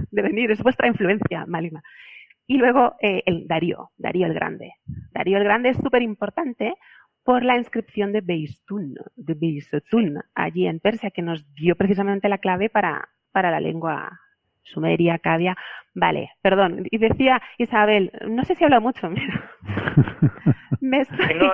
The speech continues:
Speaker 3: tengo que, ne-, necesito mi talk, requiere que te haga una corrección, que es que es, es mejor pronunciarlo como Behistun. El, el
Speaker 1: Pero es que no es así,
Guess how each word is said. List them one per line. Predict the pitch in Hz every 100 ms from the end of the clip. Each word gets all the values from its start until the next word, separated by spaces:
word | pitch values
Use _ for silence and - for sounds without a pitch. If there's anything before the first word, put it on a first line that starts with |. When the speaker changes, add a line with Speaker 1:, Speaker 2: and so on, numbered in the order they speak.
| -
Speaker 3:
tengo | 175 190
que, | 185 185 175
ne-, | 165 165 165
necesito | 156 151 170 170 190
mi | 165
talk, | 151 170 - - _
requiere | 151 139 156 160 165
que | 160
te | 143 135
haga | 139 151
una | 143
corrección, | 147 139 - 156 165
que | 160
es | -
que | 170
es, | 160
es | 165 156
mejor | 170 170
pronunciarlo | 175 165 151 156 165
como | 151
Behistun. | 139 - 196 - - 143 113 98 - -
El, | 127 123
el | 127
Speaker 1:
Pero | 254 233
es | 247 -
que | 349 339
no | 254 254 370
es | 330
así, | 262 381